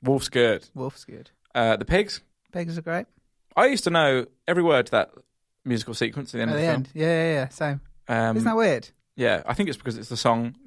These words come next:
Speaker 1: I'm a Believer.
Speaker 2: No.
Speaker 1: No, there's very, no, there are
Speaker 2: Yes,
Speaker 1: variations.
Speaker 2: I like big butts and I
Speaker 1: I
Speaker 2: cannot
Speaker 1: cannot
Speaker 2: lie.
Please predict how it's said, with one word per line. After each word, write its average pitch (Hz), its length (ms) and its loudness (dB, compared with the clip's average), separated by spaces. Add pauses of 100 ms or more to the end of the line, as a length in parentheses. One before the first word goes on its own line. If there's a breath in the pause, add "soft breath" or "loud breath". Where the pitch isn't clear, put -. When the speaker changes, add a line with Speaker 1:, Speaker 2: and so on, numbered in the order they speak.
Speaker 1:
I'm 127 160 2
a 131 60 0
Believer. 151 420 0 (500)
Speaker 2:
No. 240 300 6
Speaker 1:
No, 139 260 8
there's 147 140 6
very, 147 320 8
no, 139 240 8
there 139 120 8
are 147 40 10
Speaker 2:
Yes, 143 80 8
Speaker 1:
variations. 131 300 6
Speaker 2:
I 196 100 6
like 202 260 2
big 196 220 2
butts 196 300 0
and 175 100 -4
I - 40 -4
Speaker 1:
I - 20 -8
Speaker 2:
cannot 113 360 2
Speaker 1:
cannot - 60 -6
Speaker 2:
lie. 117 100 4